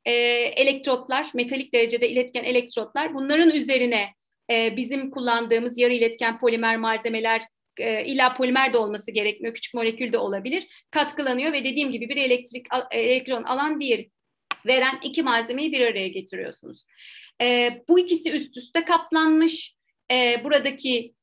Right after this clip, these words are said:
aygıt geometrisi bu. Yani bir tabakayı alıyorsunuz, üzerine diğer tabakayı kaplıyorsunuz.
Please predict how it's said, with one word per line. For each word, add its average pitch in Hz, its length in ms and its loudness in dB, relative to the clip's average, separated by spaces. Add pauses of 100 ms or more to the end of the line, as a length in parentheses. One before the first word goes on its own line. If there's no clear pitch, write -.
(100)
aygıt 240 400 0
geometrisi 208 600 -4
bu. 311 120 -2
Yani 233 320 0
bir 349 140 2
tabakayı 269 440 0
alıyorsunuz, 330 600 2
üzerine 311 400 0
diğer 254 260 2
tabakayı 196 440 -6
kaplıyorsunuz. 196 800 -6